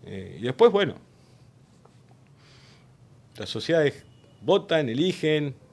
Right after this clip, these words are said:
eh, pero que lo hagan con la mayor de las alegrías. Eh, cuando uno ve pibas y pibas cantar por alguien,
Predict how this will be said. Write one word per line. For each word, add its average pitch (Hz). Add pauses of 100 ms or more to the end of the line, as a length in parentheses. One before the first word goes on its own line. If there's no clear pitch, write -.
(260)
eh, 92
pero 104
que -
lo 165
hagan 185
con 101
la 98
mayor 107
de 120
las 92
alegrías. 123 (720)
Eh, -
cuando 208
uno 220
ve 170
pibas 165
y 113
pibas 143
cantar 104
por 110
alguien, 139